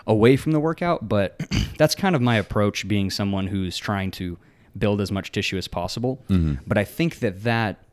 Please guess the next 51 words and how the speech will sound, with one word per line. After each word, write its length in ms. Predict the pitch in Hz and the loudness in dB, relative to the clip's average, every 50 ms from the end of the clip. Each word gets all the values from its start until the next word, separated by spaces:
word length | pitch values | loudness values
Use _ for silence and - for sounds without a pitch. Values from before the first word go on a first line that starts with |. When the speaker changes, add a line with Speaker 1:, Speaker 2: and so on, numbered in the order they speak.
| _ _ _ _ - - - - - - - - | _ _ _ _ -20 -20 -20 -20 -18 -16 -14 -10
Speaker 1:
I 180 | - 117 120 120 | -6 -4 -4 -2
think 200 | - 151 151 - | 0 -2 -2 -2
that 100 | 123 - | 0 2
those 220 | 123 113 98 87 | 4 4 4 2
rules 260 | 104 107 104 104 - | 0 -2 0 -2 -2
kinda 200 | - - 104 92 | -2 -4 -4 -4
stay 300 | 87 - - - 101 95 | -4 -4 -4 -2 -2 -2
true 380 | 90 - - - 110 98 98 98 | -2 -4 -6 -4 -2 -2 -2 0
whether 200 | 92 92 92 98 | -2 -2 -2 -2
you're 140 | 95 95 92 | -2 -2 -2
trying 300 | - - 104 95 95 92 | -4 -4 -4 -4 -2 -4
to 80 | 92 | -4
lose 260 | 92 98 98 95 90 - | -2 -2 -2 -2 -2 -4
fat 320 | - - 90 87 87 90 | -4 -4 -2 -2 -2 -4
or 60 | 90 92 | -4 -4
build 260 | 90 101 98 92 90 | -4 -4 -4 -4 -4
tissue 360 | - 101 95 - - 95 92 | -4 -4 -4 -4 -2 -2 -2
or 20 | |
whatever. 260 | 90 90 90 90 87 95 | -2 -2 -4 -4 -2 -2
You 60 | 98 | -2
know, 80 | 101 | 0
maybe 220 | 101 113 127 123 123 | 2 2 2 2 2
if 80 | 110 | 0
you're 80 | - 107 | -2 -2
trying 160 | - 113 104 | -2 -2 -2
to 40 | 98 | 0
lose 220 | 92 98 90 - | 0 -2 -4 -4
fat, 260 | - - 92 92 87 95 | -4 -4 -4 -4 -4 -4
you 80 | 101 | -4
don't 200 | 95 98 95 - | -4 -4 -4 -4
need 220 | 98 95 95 87 85 | -6 -6 -6 -6 -6
the 60 | 95 | -8
liquid 320 | 92 92 92 - 95 90 | -8 -8 -8 -6 -6 -6
I 120 | 90 87 90 | -4 -6 -6
V 240 | 92 95 90 90 | -6 -6 -6 -6
'cause 180 | 90 - 95 92 | -8 -8 -8 -6
it 80 | 95 92 | -6 -6
is 120 | 92 87 | -6 -6
a 40 | 90 | -6
little 160 | 95 95 95 | -6 -6 -4
bit 120 | 90 92 | -6 -6
of 60 | - - | -8 -8
carbs. 440 | - 87 85 82 82 85 - - - - - | -8 -6 -6 -6 -8 -8 -10 -10 -10 -4 0
Speaker 2:
Mm. 260 | 98 90 80 69 64 - - - - | 0 2 2 0 -4 -8 -14 -18 -8
Speaker 1:
But, 240 | 92 85 95 92 92 | -4 -2 0 0 0
um, 400 | 87 87 85 80 80 85 85 - - _ _ _ _ _ _ _ _ _ _ _ _ - - - - | 0 -2 -4 -4 -6 -8 -10 -12 -14 _ _ _ _ _ _ _ _ _ _ _ _ -20 -18 -4 0
you 100 | 120 113 | 2 4
know, 140 | 104 101 101 | 4 4 2
in 80 | 104 | 2
my 140 | 104 104 107 | 2 0 0
opinion, 600 | 98 87 - 110 101 98 95 92 90 87 90 90 | -2 -2 -2 -2 -2 -2 -2 -2 -4 -4 -6 -8